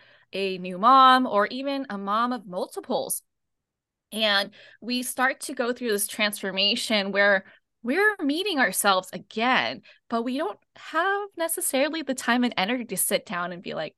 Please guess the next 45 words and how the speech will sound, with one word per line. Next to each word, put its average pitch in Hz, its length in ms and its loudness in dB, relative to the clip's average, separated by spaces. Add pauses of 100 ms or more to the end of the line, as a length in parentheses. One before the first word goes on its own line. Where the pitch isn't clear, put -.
"Hmm, 269 280 -6
let 185 240 -2
me 262 220 -6
think 415 220 -10
about - 320 -2
this," - 420 -10
right? 202 280 -2 (260)
And 202 180 -6
so 196 460 2 (100)
what 240 200 4
I 240 140 4
love 208 200 2
to 208 100 -4
do 202 280 0
is 196 140 -4
help 202 280 -4
my 214 140 -4
clients 190 760 -2 (100)
give 269 220 -2
that 226 220 2
space - 400 2
to 208 100 -4
them 196 280 0
to 196 400 -2 (420)
do 302 320 0
what 254 240 4 (160)
absolutely 185 560 0
needs 139 140 -10
to 160 80 -12
be 160 100 -8
done 165 440 0
in 226 200 -6
a 214 80 -4
way 180 320 2
where 214 100 -4
it's, - 160 -10
"Okay, - 300 -10 (160)
this 156 220 -6
is 269 120 -4
the 349 120 -2
fastest - 680 -2
way - 460 -6
for - 200 0
you 214 420 -2
to 180 520 0